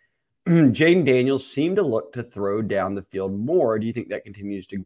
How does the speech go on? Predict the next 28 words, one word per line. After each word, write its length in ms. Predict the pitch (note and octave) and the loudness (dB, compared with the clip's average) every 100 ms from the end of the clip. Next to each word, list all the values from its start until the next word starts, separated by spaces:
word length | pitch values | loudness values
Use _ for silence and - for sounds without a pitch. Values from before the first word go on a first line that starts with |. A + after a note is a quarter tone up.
| _ | _
grow, 300 | - G#2 - - | -8 -6 -4 -4
uh, 200 | G2+ G2 | -4 -4
going 320 | G2+ G#2+ G2+ | -6 -6 -6
forward, 400 | - D3+ D#3 D3+ | -2 0 2 0
or 80 | A#2 | 0
was 240 | A2 F#2+ | -4 -8
this 140 | G2+ | -16
a 40 | G2+ | -18
case 300 | - G#2 - | -8 -8 -6
of 60 | F#2+ | -8
the 80 | |
opponent 460 | F#2+ - A#2 A#2 - | -8 -6 -4 -4 -6
we 80 | G2 | -12
played 460 | - F2+ F#2 F#2 - _ _ - | -10 -8 -6 -6 -10 _ _ -4
and 120 | A2 | 0
him 120 | A#2 | 0
just 160 | G#2 - | -2 -6
being 140 | G2+ | -6
a 60 | F#2 | -6
little 180 | F#2+ | -6
bit 140 | F2+ - | -8 -8
more 160 | F2 | -12
comfortable 400 | - F2+ E2+ E2+ | -10 -12 -10 -14
to 80 | F2 | -16
throw 300 | - C#3+ D#3 | -8 -2 0
the 100 | A2 | 0
downfield 500 | F#2 E2+ E2 - - | -4 -6 -10 -14 -10
passes? 600 | F2 C2 - - A#1 - | -6 -6 -6 -12 -14 -16